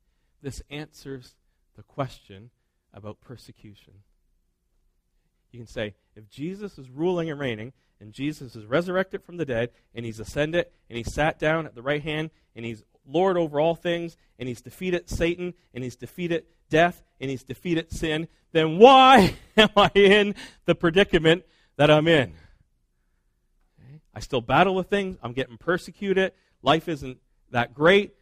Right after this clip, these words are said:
Okay, since I've become a Christian, my world is even falling apart even more, and the temptation is to say,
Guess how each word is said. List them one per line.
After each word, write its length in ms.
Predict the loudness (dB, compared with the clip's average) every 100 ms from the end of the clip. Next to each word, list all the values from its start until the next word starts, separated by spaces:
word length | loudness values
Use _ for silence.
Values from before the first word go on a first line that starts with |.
| _
Okay, 420 | -10 -2 2 2 -2 _ _ -14
since 200 | -10 -6
I've 120 | -6
become 260 | -6 -8
a 60 | -8
Christian, 500 | -10 -10 -6 -8 -8 _ _
my 140 | -10 -10 -12 _ -6
world 300 | -2 -2 -4
is 100 | -6
even 260 | -8 -10
falling 300 | -8 -6 -6
apart 360 | -8 -2 -2 -2
even 240 | -10 -10
more, 380 | -6 -2 0 0 -6 _ _
and 180 | -8 -6
the 60 |
temptation 640 | -4 -4 -6 -4 -4 -4 -8
is 140 | -8
to 100 | -8
say, 340 | -8 -2 -2